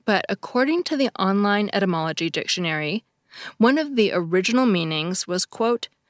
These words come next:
"a narrow opening into which something else can be fitted," unquote. And if you squint,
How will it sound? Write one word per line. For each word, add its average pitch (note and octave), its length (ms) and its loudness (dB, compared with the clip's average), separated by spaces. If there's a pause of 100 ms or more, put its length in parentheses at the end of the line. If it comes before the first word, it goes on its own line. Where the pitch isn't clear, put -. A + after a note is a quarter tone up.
(200)
"a G3 80 4
narrow C#4 560 4
opening E3+ 640 -2
into F#3+ 200 -2
which - 200 -4
something A#3 480 2
else E3+ 300 -4
can F#3+ 200 -2
be G3+ 100 0
fitted," F3+ 600 -2 (240)
unquote. D#3+ 760 -4 (720)
And A#3+ 300 4 (100)
if B3 160 0
you B3 100 2
squint, G#3 800 0